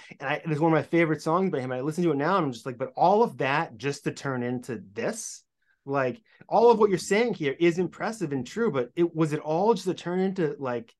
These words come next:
somebody who spreads hate? Like, I just, it's just a weird, and especially for somebody who every step of the way in his career, he always knew what was coming next. Like,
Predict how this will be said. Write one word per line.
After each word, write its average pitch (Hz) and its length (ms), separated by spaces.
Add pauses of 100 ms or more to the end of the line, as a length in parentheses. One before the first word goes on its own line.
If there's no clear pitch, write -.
(260)
somebody 165 340
who 127 80
spreads - 420
hate? 123 300 (220)
Like, 123 240
I 151 120
just, 165 280
it's 160 160
just 180 180
a 190 80
weird, 147 580 (280)
and 220 100
especially 294 400
for 269 140
somebody 170 440
who 151 360 (240)
every 185 260
step 185 300
of 160 60
the 151 60
way 170 320
in 156 120
his 135 160
career, 151 520
he 196 220
always 226 340
knew 180 220
what 135 240
was 113 140
coming 117 320
next. - 340
Like, 117 160